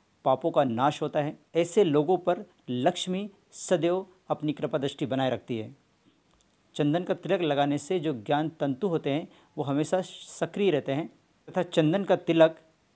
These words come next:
दिमाग में ताजगी बनाए रखता है। दूसरा नाम आता है कुमकुम का। जो व्यक्ति कुमकुम का तिलक लगाता है उस, वो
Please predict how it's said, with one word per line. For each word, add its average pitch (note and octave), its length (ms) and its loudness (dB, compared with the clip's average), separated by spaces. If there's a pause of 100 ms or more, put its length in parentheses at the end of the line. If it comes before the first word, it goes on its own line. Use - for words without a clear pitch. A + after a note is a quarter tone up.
(320)
दिमाग D3+ 540 4
में D#3+ 240 -2 (420)
ताजगी C3+ 300 4
बनाए A#2+ 200 0
रखता A#2 240 -8
है। A2+ 160 -14 (640)
दूसरा F#3+ 340 0
नाम F#3 200 0
आता D#3 180 0
है G3 120 -2 (140)
कुमकुम C#3 360 0
का। - 220 -12 (540)
जो C3 160 -4
व्यक्ति D3 340 -4
कुमकुम E3 440 -2
का G#3 100 2
तिलक D3+ 260 -2
लगाता B2+ 300 -2
है F3+ 200 -4 (580)
उस, - 160 -2
वो D#3+ 200 0